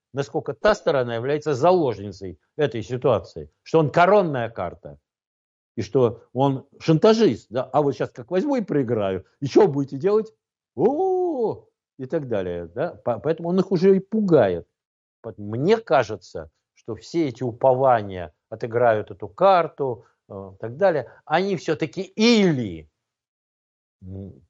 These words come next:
являются атрибутом узкой группы людей, которая, ну, реально, прошу прощения, заносит и что-нибудь еще делает, либо они являются неврозом огромной группы элиты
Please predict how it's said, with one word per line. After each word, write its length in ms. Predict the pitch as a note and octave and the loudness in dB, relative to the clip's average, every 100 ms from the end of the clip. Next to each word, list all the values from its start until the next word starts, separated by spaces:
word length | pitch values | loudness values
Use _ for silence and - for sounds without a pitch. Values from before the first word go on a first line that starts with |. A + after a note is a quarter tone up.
| - | -10
являются 1040 | G#2+ C3+ D3 C#3 A#2 - B2 A2 G#2 F#2 _ _ - | -6 2 4 4 2 -2 2 2 2 -4 _ _ -8
атрибутом 840 | A#2 C3+ C3+ B2 D3+ - B2 G#2+ - _ _ | -4 -2 -2 -4 -4 0 0 0 -8 _ _
узкой 340 | G#3+ F#3+ - D3 | -2 -2 0 0
группы 340 | D3 D3+ D3+ | 0 -2 0
людей, 320 | D3 C#3 A#2 G#2 | 0 0 -2 0
которая, 720 | C3+ C3+ D3 C#3+ C3+ B2 - | -2 2 4 4 4 2 -2
ну, 200 | C3 E3 | 0 4
реально, 880 | F3+ F#3 E3+ D3+ A#2 G#2 F#2+ E2+ E2+ _ | 6 8 8 6 4 -4 -10 -10 -16 _
прошу 260 | A#2 A2+ C3 | -12 -10 -10
прощения, 600 | B2 B2 - F2+ E2 D#2+ _ - | -8 -6 -6 -6 -8 -10 _ -4
заносит 600 | G#2 D3+ A2 D#2+ - D2+ _ B2 | 2 4 2 -4 -12 -20 _ -12
и 80 | |
что-нибудь 480 | G#2 - B2+ G#2 G#2 | -8 -4 -2 -4 -6
еще 200 | A2 C#3 | -6 -2
делает, 500 | D#3+ B3 B3+ D3 G2 _ _ _ _ _ | 4 6 8 6 2 _ _ _ _ _
либо 720 | E3+ G#3 C4 G#3 C3 G2+ F2+ - | 6 6 6 6 4 2 0 -4
они 340 | C3+ D#3 E3+ | -6 -2 -2
являются 640 | D#3+ D3 C#3+ A2 G2+ G2+ - _ B2+ | 0 2 2 2 -2 -8 -12 _ 2
неврозом 920 | E3+ C#3 F3 A#3+ C4 F#3 B2+ E2+ D#2 _ _ _ _ _ _ _ _ _ - | 4 6 4 4 4 4 -2 -6 -14 _ _ _ _ _ _ _ _ _ -8
огромной 760 | D3+ C3 E3 G#3+ G3 C3+ B2 G#2 | -6 -4 0 2 2 -2 -12 -14
группы 520 | A#2 D#3+ C#3 - A#2 | -10 -8 -8 -12 -12
элиты 760 | B2 C#3 B3 C4+ - G2+ E2+ | -8 -6 -6 -8 -8 -8 -8